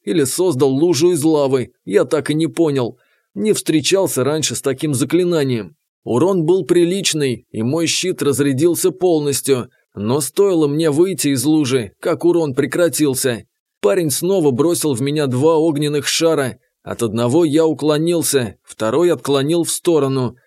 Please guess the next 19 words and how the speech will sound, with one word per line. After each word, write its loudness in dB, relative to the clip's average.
и, -6
кажется, -2
попал 0
в -8
кого-то 0
из 2
зрителей. 0
А -2
здоровье 2
Бахтияра 0
начало 0
тем -2
временем 0
восстанавливаться. 0
Его 2
лечил 0
кто-то -2
из 0
толпы, 0